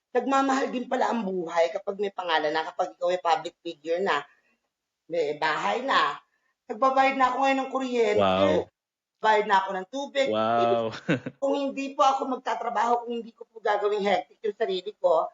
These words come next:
Speaker 1: magmumukha po akong patay gutom sa kalye na naman. Dahil ako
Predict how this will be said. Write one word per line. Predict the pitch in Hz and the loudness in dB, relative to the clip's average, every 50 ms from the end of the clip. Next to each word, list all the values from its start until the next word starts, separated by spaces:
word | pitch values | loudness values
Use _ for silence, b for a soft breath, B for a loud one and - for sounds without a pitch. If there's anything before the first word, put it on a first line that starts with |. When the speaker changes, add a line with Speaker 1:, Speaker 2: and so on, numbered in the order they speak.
| _ - - _ _ _ _ _ | _ -20 -20 _ _ _ _ _
Speaker 1:
magmumukha | _ - 214 202 226 233 214 - 185 190 180 180 | _ -6 -2 0 0 0 0 0 0 -2 -2 0
po | 180 | 0
akong | 170 170 185 190 - | 0 0 0 -2 -6
patay | 185 180 185 180 165 | -6 -6 -6 -6 -8
gutom | 156 170 170 - 175 180 - | -10 -12 -8 -8 -8 -8 -10
sa | - 165 | -12 -12
kalye | - 160 147 135 131 135 147 | -6 -4 -2 -2 -2 -4 -4
na | 147 147 143 | -4 -4 -4
naman. | 143 143 151 - _ | -4 -6 -8 -8 _
Dahil | - 202 233 226 220 | -2 0 0 2 2
ako | 196 196 | 0 -2